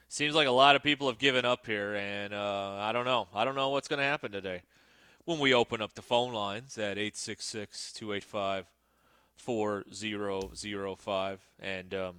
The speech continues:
do the original Give Me the Hogs, Chuck, which is brought to you by Ozark Sportsman. Go check out the all-new Ozark Sportsman in Tawnytown, just off of I forty-nine and four twelve. New ownership earlier this summer took over. The entire store has been completely remodeled.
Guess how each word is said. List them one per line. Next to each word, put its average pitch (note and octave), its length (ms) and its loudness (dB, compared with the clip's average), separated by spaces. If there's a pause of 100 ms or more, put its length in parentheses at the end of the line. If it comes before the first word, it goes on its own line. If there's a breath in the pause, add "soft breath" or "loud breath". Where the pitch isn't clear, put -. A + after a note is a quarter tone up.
(680)
do B2 160 -2
the A#2 160 0
original A2+ 460 0
Give A2 160 -4
Me G#2+ 80 -2
the G2 120 -4
Hogs, A2 300 0
Chuck, G2 280 -6
which A#2 160 -10
is G#2 60 -16
brought A2+ 260 2
to B2 60 -6
you G#2+ 40 -6
by G#2 140 2
Ozark A2 400 -2
Sportsman. A#2 640 -6 (1120 soft breath)
Go F#3 120 6
check F#3+ 280 6
out F#3+ 120 10
the E3+ 140 6
all-new D3 300 6
Ozark C3+ 300 2
Sportsman C3+ 460 -4
in A#2 100 -8
Tawnytown, C3 640 2
just A#2+ 220 -4
off A#2+ 140 2
of A2+ 100 -4
I A#2+ 140 4
forty-nine A#2 500 -4
and G#2+ 80 -8
four A#2+ 220 -4
twelve. C3+ 440 0
New C#3 220 0
ownership D#3 640 2
earlier C#3 380 2
this B2+ 160 -2
summer D#3 360 0
took - 280 -4
over. E3 300 2
The D3 120 0
entire D3 380 4
store D3+ 260 0
has C3+ 120 0
been A#2+ 120 -6
completely D3+ 480 -4
remodeled. B2+ 580 0